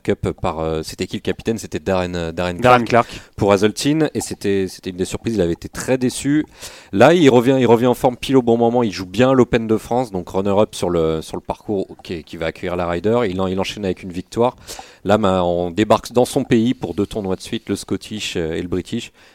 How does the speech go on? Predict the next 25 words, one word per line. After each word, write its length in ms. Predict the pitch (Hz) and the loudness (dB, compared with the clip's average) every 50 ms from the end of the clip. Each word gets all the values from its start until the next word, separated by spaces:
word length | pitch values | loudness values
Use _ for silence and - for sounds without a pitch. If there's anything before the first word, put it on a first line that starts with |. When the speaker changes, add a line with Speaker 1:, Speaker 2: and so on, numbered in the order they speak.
| _ - | _ -10
Speaker 1:
Il 60 | - | -6
faut 120 | - 95 | -2 -2
juste 200 | 92 101 95 - | -2 -2 -2 -2
noter 280 | 113 98 95 - 117 120 | 0 0 0 2 0 0
que 80 | - - | 0 0
c'est 160 | - 113 95 | -2 0 2
le, 160 | 92 90 87 | 2 2 2
c'est 200 | - - - 90 | 0 -4 -8 -10
le, 440 | 87 85 87 87 85 82 85 85 87 - | -10 -10 -10 -10 -10 -10 -10 -12 -12 -12
il 140 | - - 95 | -10 -6 -2
est 40 | 98 | 2
dans 100 | 101 104 | 2 2
le 60 | 104 | 2
top 200 | - - 113 101 | 2 0 0 0
dix 160 | 98 113 117 | -2 -4 0
des 100 | 110 107 | 0 2
joueurs 200 | 95 101 120 - | 4 4 2 2
qui 80 | - 113 | 0 -2
ont 20 | |
marqué 240 | 95 87 85 - - | -4 -4 -4 -4 -4
le 80 | 101 90 | -6 -6
plus 240 | - - 123 113 110 | -6 -6 -4 -2 0
de 80 | 107 | -2
points 220 | - - - 113 101 | 0 0 0 -2 0
mondiaux 480 | 101 101 104 104 98 107 117 120 117 | -2 -4 -6 -2 2 4 4 4 2